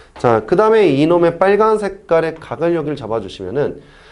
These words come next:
역시나 구십 도에서 여기 보이는 각을 빼준 거랑 동일하잖아요. 그쵸?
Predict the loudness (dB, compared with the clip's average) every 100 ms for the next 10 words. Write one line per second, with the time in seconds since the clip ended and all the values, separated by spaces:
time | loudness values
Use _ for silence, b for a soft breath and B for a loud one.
0 | B _ -4 -2 0 0 0 -2 -2 0
1 | 0 0 -2 -4 -4 -2 -2 -4 -6 -6
2 | -4 0 0 0 0 -2 -4 -4 -4 -4
3 | -6 -8 -10 -10 -12